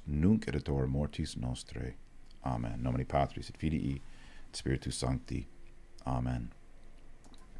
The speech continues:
One more thing, I'm doing a live webinar tonight. The two most controversial topics in the history of Christianity are the Blessed Virgin Mary and the Holy Eucharist.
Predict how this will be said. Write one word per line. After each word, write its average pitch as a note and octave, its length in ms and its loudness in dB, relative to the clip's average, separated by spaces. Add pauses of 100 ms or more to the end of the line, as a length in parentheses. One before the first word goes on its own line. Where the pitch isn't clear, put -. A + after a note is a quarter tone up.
(340)
One A2 120 12
more B2 160 12
thing, C#3 320 12
I'm A2 380 12
doing B2+ 340 12
a G#2 160 12
live A#2 800 12 (100)
webinar B2 840 12 (360)
tonight. C3 600 12 (720)
The F#2+ 80 8
two C#3+ 220 12
most B2+ 200 12
controversial A#2+ 960 12 (200)
topics A2+ 460 12
in G2+ 80 10
the G2 60 12
history A#2 260 12
of F#2+ 80 10
Christianity A2 580 12
are G2+ 180 12
the E2 80 8
Blessed D#2+ 320 8
Virgin D2+ 300 6
Mary A#2 420 12
and F2+ 380 8
the F#2+ 80 6
Holy C#2 300 6
Eucharist. C#2+ 480 4